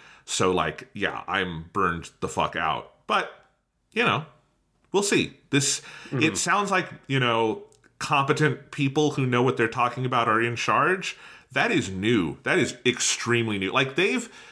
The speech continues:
Speaker 1: like, it's worth saying, W B has been trying to do some kind of big D C thing since the late eighties with Batman and Tim Burton. And they just keep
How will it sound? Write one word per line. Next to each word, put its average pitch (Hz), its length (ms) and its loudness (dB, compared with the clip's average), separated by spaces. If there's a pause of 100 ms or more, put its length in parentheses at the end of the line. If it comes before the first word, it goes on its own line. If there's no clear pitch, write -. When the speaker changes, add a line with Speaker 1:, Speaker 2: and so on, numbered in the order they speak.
(360)
Speaker 1:
like, 156 140 0
it's 285 140 0
worth 202 160 0
saying, 120 400 2
W 220 320 0
B 151 200 0
has 139 120 2
been 120 160 -2
trying 107 840 0
to 113 200 -2
do 104 180 -2
some 135 360 -2
kind 117 280 -2
of 92 180 -8
big 98 240 0
D 98 140 -4
C 101 240 -4
thing 85 300 -4
since 156 320 -2
the 110 100 0
late 98 360 -2
eighties 87 560 -8
with 92 200 -4
Batman 87 380 -2
and 80 140 -6
Tim 80 180 -6
Burton. - 300 -6 (640)
And 120 140 0
they 113 160 2
just - 600 -4
keep - 340 -4